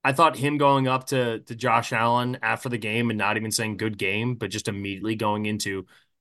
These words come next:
"Can't believe they called that there," and the audio got picked up on the mics, um, was, was kinda shitty. You know, like, I know the two of them are friends, but, like, you know, do, do the thing, man. You go up,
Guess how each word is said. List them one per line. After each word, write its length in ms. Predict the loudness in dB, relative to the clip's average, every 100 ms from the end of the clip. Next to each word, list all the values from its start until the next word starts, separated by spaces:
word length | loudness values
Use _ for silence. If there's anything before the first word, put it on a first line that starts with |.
| 0
"Can't 200 | 2 4
believe 220 | 2 2
they 140 | 0
called 340 | 0 2 2 2
that 280 | 0 0 0
there," 240 | 2 2
and 120 | 2
the 60 | -2
audio 340 | -2 -2 -2
got 260 | -2 -4 -2
picked 220 | -6 2
up 160 | 0 0
on 100 | -6
the 40 |
mics, 480 | -2 0 0 0 -4 _ _ _ _ _
um, 440 | 0 2 2 0 -10 _ _ -4
was, 180 | 0 0
was 160 | 2 2
kinda 220 | 4 4
shitty. 480 | 4 2 4 2 0 _ _ _
You 140 | -2 4
know, 120 | 4
like, 120 | 6
I 60 | 6
know 140 | 6
the 80 | 4
two 160 | 2 2
of 60 | 4
them 160 | 2
are 40 | 0
friends, 560 | -2 -2 0 -2 -4
but, 200 | -4 -4
like, 360 | 0 0 0 -6 _ _ _ _ _ _ _ _ _ _ _ _ _ _
you 120 | 2 4
know, 200 | 4 0 _ _
do, 160 | 6 6
do 300 | 6 6 6
the 120 | 6
thing, 280 | 2 0 0
man. 220 | -6 -8 -10
You 100 | -2
go 200 | 4 6
up, 260 | 6 4